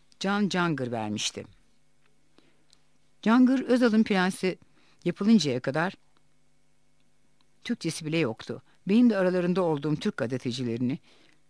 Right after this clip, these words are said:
Özal'ın Houston ziyaretlerinde Can'ın Türkçe konuşmasını dinlemekten büyük keyif alırdık. Bu kez film yayından kaldırılmaya çalışıldı. Ancak bu sefer de Jack Anderson kıyameti kopardı.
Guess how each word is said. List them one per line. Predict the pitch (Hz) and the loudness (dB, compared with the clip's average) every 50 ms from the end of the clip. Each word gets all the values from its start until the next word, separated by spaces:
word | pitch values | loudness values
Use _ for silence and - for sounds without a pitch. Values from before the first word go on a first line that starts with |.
| _ | _
Özal'ın | - - 226 220 226 208 208 214 | -2 -2 0 2 2 2 2 2
Houston | 190 196 - - 180 165 143 139 | 0 0 -2 -2 -2 0 0 0
ziyaretlerinde | 135 139 135 127 123 131 - - 131 127 123 120 113 135 175 220 - - - _ _ - | 0 -2 -2 -2 -2 -4 -6 -6 -6 -4 -2 -2 -2 -2 -4 -4 -6 -8 -16 _ _ -8
Can'ın | - 185 190 220 247 247 | -4 0 2 4 4 4
Türkçe | 233 - - 233 - - | 2 2 -2 -6 -4 -4
konuşmasını | 160 - 170 156 156 - - 147 135 - 156 147 139 | -4 -2 -2 -2 -2 -2 -2 -4 -4 -2 -2 -2 -2
dinlemekten | 147 156 156 151 147 - - 185 180 175 156 | 0 0 0 0 -2 -2 -2 -2 -2 -2 -2
büyük | 160 165 160 - | -4 -6 -6 -6
keyif | - 127 120 - - | -6 -6 -6 -4 -6
alırdık. | 117 110 113 113 - - - - _ _ _ _ _ _ - _ _ _ _ _ _ _ _ _ _ _ _ _ _ - | -10 -10 -10 -12 -14 -18 -20 -20 _ _ _ _ _ _ -20 _ _ _ _ _ _ _ _ _ _ _ _ _ _ -8
Bu | - 262 | -6 -4
kez | - 247 247 233 - | -2 -2 -2 -2 -2
film | - 226 220 220 | -4 0 2 2
yayından | 185 175 170 175 170 160 170 165 170 | 2 2 2 0 0 -2 -2 -4 -2
kaldırılmaya | - 151 131 131 143 139 135 131 123 110 113 | -2 -2 -2 -2 -4 -6 -4 -4 -4 -6 -6
çalışıldı. | - - 131 110 113 - - 120 107 - - - _ - - _ | -8 -8 -8 -6 -6 -6 -6 -6 -10 -12 -14 -14 _ -20 -18 _
Ancak | - - 196 196 226 226 - | -4 -2 -2 -2 -2 -4 -4
bu | 226 | -4
sefer | - 254 233 - 180 165 160 | -2 -2 -2 -2 -2 -4 -2
de | 160 | -4
Jack | 151 147 160 160 - | -4 -4 -4 -4 -4
Anderson | - 143 143 139 127 - - 120 | -4 -4 -4 -4 -6 -6 -6 -6
kıyameti | - - 139 131 120 127 123 - - | -6 -4 -6 -4 -4 -4 -6 -8 -10
kopardı. | - - - - 127 117 113 - - 117 | -16 -14 -10 -6 -6 -6 -6 -6 -10 -12